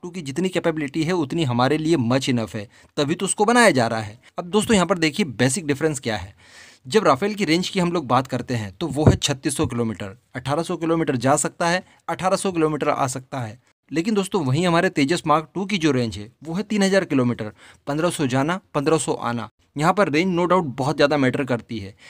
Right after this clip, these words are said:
लेकिन हमें इतनी ही रेंज की ज़रूरत है। जी हाँ, मैं आपको बता दूं कि हज़ार से लेकर बारह सौ किलोमीटर तक कॉम्पैक्ट रेंज हमें चाहिए, यानी इसकी डबल आप कर दीजिए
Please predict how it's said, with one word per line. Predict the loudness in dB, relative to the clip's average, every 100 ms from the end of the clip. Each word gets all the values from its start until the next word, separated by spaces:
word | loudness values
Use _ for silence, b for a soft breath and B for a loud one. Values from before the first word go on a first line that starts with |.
| B -2
लेकिन | -2 0
हमें | 2 2 0
इतनी | -2 4 8
ही | 10
रेंज | 10 6
की | 2 2
ज़रूरत | 2 2 0 -4
है। | -14 -12 -4
जी | 0 2
हाँ, | 0 -4 _ -8
मैं | 0
आपको | 2 2 -2
बता | 0 2
दूं | 0 0
कि | -4
हज़ार | -4 0 2 2
से | 0
लेकर | -2 -2 -4
बारह | 4 6 6
सौ | 2
किलोमीटर | -2 -2 0 -2
तक | -2 -4 -8 -20 B B B
कॉम्पैक्ट | 0 2 0
रेंज | 0 2
हमें | 0 0
चाहिए, | 2 2 0 -2 -8 -8
यानी | -6
इसकी | -6 -6
डबल | 0 2 6 6
आप | 6
कर | 4 -2
दीजिए | -2 -4 -4 -6